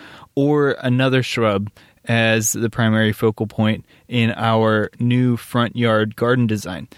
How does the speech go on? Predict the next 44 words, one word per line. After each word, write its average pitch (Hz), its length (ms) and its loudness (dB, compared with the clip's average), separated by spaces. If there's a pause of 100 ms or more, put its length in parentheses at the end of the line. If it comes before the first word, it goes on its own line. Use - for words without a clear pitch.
(220)
And 117 440 0
we 123 200 -2
chose 139 340 -2
the 127 100 2
other 117 160 2
one, 95 320 -4 (240)
which, 117 360 0
uh, 104 440 2
was 117 180 -4
a 104 100 2
nine 123 340 2
bark 107 340 -4
plant, 101 400 -6 (280)
um, 101 380 -4
called 98 320 -6
Dart's 107 340 2
Gold 107 300 2
was 98 200 -4
the 101 120 -2
variety. 104 640 0 (240)
And 127 160 0
it 131 80 2
was 127 200 0
this 127 180 -4
beautiful, 139 680 0
uh, 104 280 0 (440)
golden 127 380 2
chartreuse - 880 -2 (220)
foliaged 117 800 -2
plant. 131 340 -2
And 110 120 -6
we 113 100 -2
decided 117 460 -2
that 104 200 -4 (300)
we 131 100 2
wanted 170 240 2
more 147 200 2
interest, 123 500 0
um, 107 260 0
you 117 120 -4
know, 110 160 0
in 107 80 -2
the 104 80 -4
summer, 139 600 2